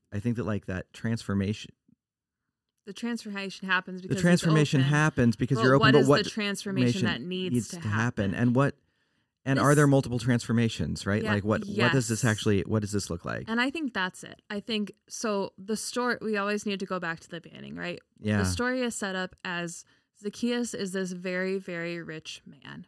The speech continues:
Speaker 2: right? He
Speaker 1: Yeah.
Speaker 2: has too much,
Speaker 1: Yeah.
Speaker 2: right? And so what is drawing him away from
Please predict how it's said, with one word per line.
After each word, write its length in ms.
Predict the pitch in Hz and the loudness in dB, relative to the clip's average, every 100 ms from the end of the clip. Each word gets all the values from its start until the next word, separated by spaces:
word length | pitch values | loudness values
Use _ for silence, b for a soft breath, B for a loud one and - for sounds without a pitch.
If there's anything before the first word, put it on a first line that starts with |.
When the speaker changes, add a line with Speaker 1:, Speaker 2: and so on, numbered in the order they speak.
| _ | _
Speaker 2:
right? 240 | 185 180 - | -8 -6 -6
He 140 | - | -2
Speaker 1:
Yeah. 100 | 104 | 2
Speaker 2:
has 400 | 107 208 85 - _ - | 4 4 2 -8 _ -14
too 640 | - 233 226 214 214 208 _ _ | -6 -4 -2 -2 -4 -10 _ _
much, 600 | 165 147 - - - - _ _ _ - | -12 -12 -12 -16 -14 -14 _ _ _ -4
Speaker 1:
Yeah. 180 | 123 110 | -2 0
Speaker 2:
right? 260 | 190 196 - _ _ _ _ | -2 -6 -12 _ _ _ _
And 180 | 208 208 | -6 -4
so 500 | - 226 202 202 - _ _ | -2 -2 -2 -4 -8 _ _
what 240 | 208 220 220 | -6 -2 0
is 180 | 214 | -2
drawing 400 | 185 196 180 185 | -2 -2 -2 -2
him 160 | 185 185 | -4 -6
away 340 | 180 175 170 | -6 -8 -8
from 600 | 180 - 175 170 175 180 | -10 -10 -12 -10 -10 -12